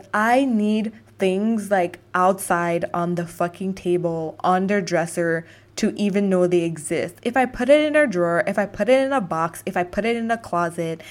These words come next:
it doesn't exist anymore because I cannot see it.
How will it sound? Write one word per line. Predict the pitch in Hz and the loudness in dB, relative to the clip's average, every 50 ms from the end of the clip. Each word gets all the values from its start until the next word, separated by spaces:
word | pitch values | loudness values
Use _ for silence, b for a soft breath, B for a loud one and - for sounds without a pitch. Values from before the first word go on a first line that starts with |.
| B B B - | B B B -2
it | 233 190 160 | -2 0 2
doesn't | 190 185 180 180 185 180 175 | 4 4 4 4 2 -2 -2
exist | 175 165 156 151 156 165 170 165 170 170 - - - - - - | -2 -4 -6 -6 -4 -2 0 0 -2 -4 -12 -20 -20 -20 -10 -4
anymore | 175 175 175 175 165 165 165 165 160 156 156 156 B B B - | -4 -2 -2 -2 -2 -2 -2 -2 -2 -4 -6 -6 B B B -8
because | 208 196 202 190 202 | -6 -4 -2 0 0
I | 190 | -2
cannot | 190 - - 185 185 175 - - - | -2 -2 -6 -4 -4 -4 -6 -8 -10
see | - - - - 170 147 170 160 | -12 -10 -8 -6 -6 -4 -4 -4
it. | 147 - - - - | -4 -4 -6 -10 -16